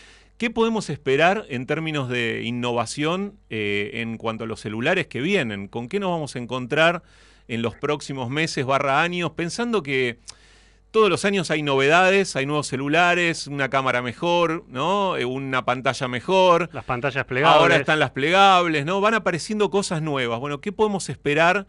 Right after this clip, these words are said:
Speaker 1: de estos dispositivos portables que ya nos acompañan en la vida cotidiana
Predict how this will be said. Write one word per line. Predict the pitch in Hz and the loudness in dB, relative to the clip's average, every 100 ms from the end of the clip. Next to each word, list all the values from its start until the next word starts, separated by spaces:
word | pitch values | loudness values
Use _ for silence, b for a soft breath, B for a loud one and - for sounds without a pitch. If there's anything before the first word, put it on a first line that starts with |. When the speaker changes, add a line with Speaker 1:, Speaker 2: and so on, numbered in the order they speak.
| b b b b | b b b b
Speaker 1:
de | 147 | -8
estos | 151 170 | -4 -4
dispositivos | 135 - 123 131 117 175 180 - | -4 -6 -6 -6 -4 -4 -4 -4
portables | 127 117 113 160 175 147 | -4 -2 2 2 2 -2
que | 113 | -4
ya | 139 | -6
nos | 127 | -6
acompañan | 117 117 117 143 151 135 | -6 -6 -2 -2 0 -2
en | |
la | 123 | -2
vida | 123 139 | -2 -4
cotidiana | 120 110 117 139 160 175 190 | -4 -6 -4 -2 0 0 -4